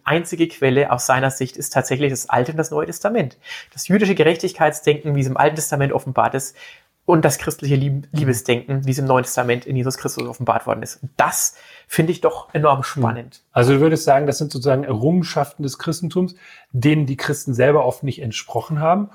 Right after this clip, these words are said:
Speaker 1: Genau.
Speaker 2: und die man dafür auch zu Recht kritisieren kann, aber man kritisiert sie sozusagen mit ihren eigenen Werten.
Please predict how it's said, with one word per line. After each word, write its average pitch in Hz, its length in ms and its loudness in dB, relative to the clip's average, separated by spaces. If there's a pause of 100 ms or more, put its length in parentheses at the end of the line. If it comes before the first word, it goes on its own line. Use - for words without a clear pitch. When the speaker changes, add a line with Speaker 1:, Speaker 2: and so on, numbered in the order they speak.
(180)
Speaker 1:
Genau. 151 200 6
Speaker 2:
und 123 40 4
die 147 60 2
man 135 340 0
dafür 131 320 2
auch 123 80 0
zu - 140 -8
Recht 127 240 -2
kritisieren 143 420 0
kann, 175 160 0
aber 139 140 0
man 135 160 0
kritisiert 147 460 -2
sie 147 60 -2
sozusagen 135 500 2
mit 135 120 -6
ihren 127 160 -6
eigenen 131 460 -2
Werten. 117 360 -4